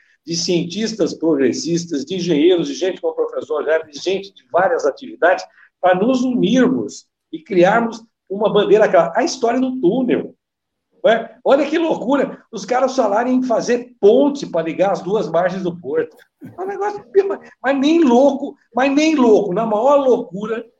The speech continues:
pode pensar em, em estupidez dela. E teve gente ainda defendendo o troço.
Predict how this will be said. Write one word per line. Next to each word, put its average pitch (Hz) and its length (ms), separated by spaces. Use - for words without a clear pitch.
pode 226 280
pensar 220 600
em, 214 360
em 220 80
estupidez 208 760
dela. 170 280
E 220 100
teve 240 320
gente 214 420
ainda 220 400
defendendo 233 520
o 254 100
troço. 208 280